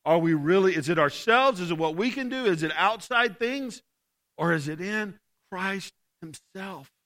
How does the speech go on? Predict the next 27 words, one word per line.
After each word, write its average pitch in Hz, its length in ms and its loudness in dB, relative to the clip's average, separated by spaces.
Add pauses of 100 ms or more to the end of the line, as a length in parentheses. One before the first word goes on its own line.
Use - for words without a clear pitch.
(1300)
Paul 202 240 4
is 175 80 -4
saying 120 440 -4 (160)
the 117 60 -16
secret, 110 520 -8 (560)
the 113 60 -16
secret 196 440 -2
of 110 120 -6
this 104 300 -8 (540)
is 110 140 -10
being 139 360 -4
in 123 200 -6
Jesus. 123 520 -10
The - 100 -20
secret 156 520 -8
is 135 260 -12
finding 160 480 -4
this 113 320 -6 (380)
in 139 400 -4 (260)
him, 120 280 -4
that 123 140 -4
he 190 160 -2
is 165 200 2
our 127 300 0 (500)
supply. 104 580 -6 (380)
Then 143 120 -4
finally, 170 640 -2